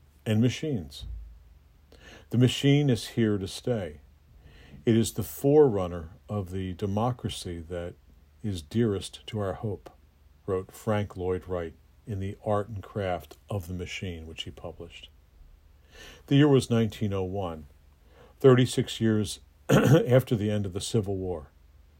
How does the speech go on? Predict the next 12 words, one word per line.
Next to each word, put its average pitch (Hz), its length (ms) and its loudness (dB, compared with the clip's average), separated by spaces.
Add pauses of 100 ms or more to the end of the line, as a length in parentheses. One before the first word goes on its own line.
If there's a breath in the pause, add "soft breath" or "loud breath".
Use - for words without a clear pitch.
twenty-five 117 640 6
years 95 280 -4 (100)
after 110 460 -2
the 87 100 -8
Philadelphia 87 800 -6 (140)
Centennial 90 800 -4 (120)
Exhibition, 90 640 -14 (920 loud breath)
and 117 160 6
eight 127 180 6
years 104 380 -2
after 123 420 2
the 92 260 -4